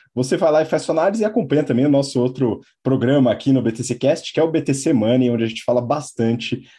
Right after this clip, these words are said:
sobre mercado financeiro. Bom, vamos seguir falando aqui sobre varejo. Eu queria pegar um mercado específico pra Mayara comentar. Então eu peguei essa notícia do Neofeed e o título é,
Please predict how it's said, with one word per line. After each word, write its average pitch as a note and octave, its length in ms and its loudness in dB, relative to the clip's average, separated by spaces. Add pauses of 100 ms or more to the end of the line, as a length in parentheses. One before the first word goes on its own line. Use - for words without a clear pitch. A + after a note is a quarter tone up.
sobre D3+ 440 0
mercado C3+ 420 0
financeiro. B2 720 -2 (420)
Bom, F#3+ 160 2
vamos C#4 200 2
seguir D3+ 240 0
falando B2+ 280 2
aqui A#2 220 -4
sobre A2 320 -2
varejo. G#2+ 520 0
Eu B2 40 -8
queria B3+ 220 -2
pegar A#3+ 260 -2
um B3+ 80 2
mercado E3+ 420 2
específico D3+ 720 -4 (220)
pra G3 160 0
Mayara D#3+ 380 2
comentar. C#3 500 -2
Então C3 160 -4
eu C3 40 -4
peguei D#3 160 0
essa D3+ 160 -4
notícia C3 360 -2
do A#2 80 0
Neofeed E3+ 480 -2 (340)
e A3 80 0
o A#3 40 0
título C4+ 400 0
é, F2+ 120 -4